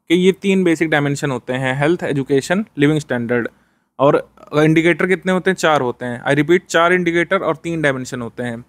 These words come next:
चार इंडिकेटर अच्छे से देख लीजिए, लाइफ एक्सपेक्टेंसी at birth, ये हेल्थ का, अ, इंडिकेटर है, मतलब हेल्थ के अंतर्गत आता है। एजुकेशन में दो इंडिकेटर होते हैं,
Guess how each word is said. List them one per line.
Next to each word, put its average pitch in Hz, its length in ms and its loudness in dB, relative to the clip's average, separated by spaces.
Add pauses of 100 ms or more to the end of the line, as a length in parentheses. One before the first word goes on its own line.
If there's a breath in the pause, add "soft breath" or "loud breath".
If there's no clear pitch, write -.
चार 165 200 2
इंडिकेटर 160 440 -2
अच्छे 151 220 -6
से 143 60 -6
देख 147 180 0
लीजिए, 151 180 -2
लाइफ 156 280 0
एक्सपेक्टेंसी 139 680 -4
at 143 200 0
birth, 151 240 0
ये 143 120 2
हेल्थ 139 300 -2
का, 170 140 2 (420 soft breath)
अ, 131 240 2
इंडिकेटर 151 540 2
है, 170 140 -2 (100)
मतलब 131 240 0
हेल्थ 147 240 2
के 165 100 -2
अंतर्गत 151 380 0
आता 151 260 2
है। 160 240 0
एजुकेशन 151 400 0
में 170 160 -2
दो 156 180 2
इंडिकेटर 127 420 -2
होते 127 280 -2
हैं, 170 120 -2